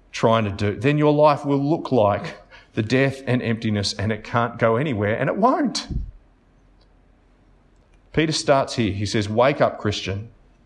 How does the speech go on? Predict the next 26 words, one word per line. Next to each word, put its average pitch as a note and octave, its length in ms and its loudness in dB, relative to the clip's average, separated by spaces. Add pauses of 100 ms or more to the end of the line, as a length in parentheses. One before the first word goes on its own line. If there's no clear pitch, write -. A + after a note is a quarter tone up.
(680)
Will C3 120 0
you C#3 80 4
have D3+ 120 4
a D3+ 40 0
look D3+ 160 -2
at D#3+ 60 -4
the B2+ 60 -6
value B2+ 380 2
that A2+ 120 -4
God's B2 260 2
placed A#2+ 340 2
on B2+ 100 2
your B2 100 0
life, B2+ 320 0
the A2 80 -12
precious C#3 400 -8
blood B2+ 300 2
of A#2 80 -10
the B2+ 80 -4
Lord B2+ 180 -2
Jesus A#2+ 340 -4
Christ, B2+ 400 -2
will D3+ 140 -4
you? G#3 260 -6 (1500)
Be C3+ 180 4
holy, A2+ 600 0